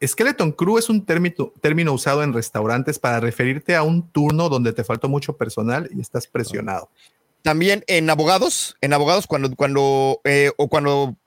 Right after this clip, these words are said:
Speaker 2: o inclusive, eh, eh, es, es un término que se ocupa para mucho cuando,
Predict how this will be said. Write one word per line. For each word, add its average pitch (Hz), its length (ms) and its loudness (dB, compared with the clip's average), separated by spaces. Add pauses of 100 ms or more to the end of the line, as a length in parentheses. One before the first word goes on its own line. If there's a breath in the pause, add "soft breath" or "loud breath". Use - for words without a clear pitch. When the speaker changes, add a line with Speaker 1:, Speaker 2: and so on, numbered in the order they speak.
(120)
Speaker 2:
o 139 300 0
inclusive, 139 460 -2
eh, 180 60 -2
eh, 240 320 2
es, 220 140 -2
es 214 140 -2
un 240 40 -2
término 233 200 0
que - 60 -6
se - 40 -10
ocupa 196 240 -2
para 156 140 0
mucho 180 220 -4
cuando, 139 200 -4